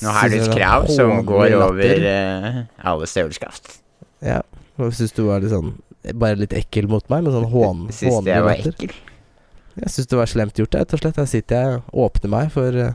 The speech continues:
Speaker 1: Hvordan synes du jeg skulle reagert, eh, i stedet for?
Speaker 2: Nei, du kunne sagt, "Aksel, så flink du er, som har forstått uttrykket helt perfekt."
Speaker 1: Eh, ja. Jeg kunne jo gjort det.
Speaker 2: Men det ville ikke vært sant.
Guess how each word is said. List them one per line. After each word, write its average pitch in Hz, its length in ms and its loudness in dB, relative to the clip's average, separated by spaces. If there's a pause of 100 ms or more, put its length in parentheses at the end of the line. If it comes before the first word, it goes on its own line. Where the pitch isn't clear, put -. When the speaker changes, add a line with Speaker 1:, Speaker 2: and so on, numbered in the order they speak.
Speaker 1:
Hvordan 107 240 -4
synes 101 300 -8
du 101 80 -4
jeg 95 180 -2
skulle 92 320 -2
reagert, 90 480 -2
eh, 101 400 -4
i 98 60 -6
stedet 85 260 -6
for? - 120 -14 (420)
Speaker 2:
Nei, - 100 -6
du 135 80 2
kunne 117 240 -2
sagt, 127 160 0
"Aksel, 127 240 -4
så 127 160 2
flink 107 220 -2
du 113 100 2
er, 120 80 2
som 120 80 -2
har 113 80 0
forstått 113 400 0
uttrykket 101 320 -2
helt 101 120 -2
perfekt." - 360 -4 (460)
Speaker 1:
Eh, 104 1000 -6
ja. 107 140 -6 (440)
Jeg 101 360 2
kunne 98 240 -2
jo 135 100 0
gjort - 140 -6
det. 120 140 -4 (960)
Speaker 2:
Men 117 120 -2
det 117 100 0
ville 104 140 -2
ikke 104 160 -2
vært 120 100 0
sant. - 200 -8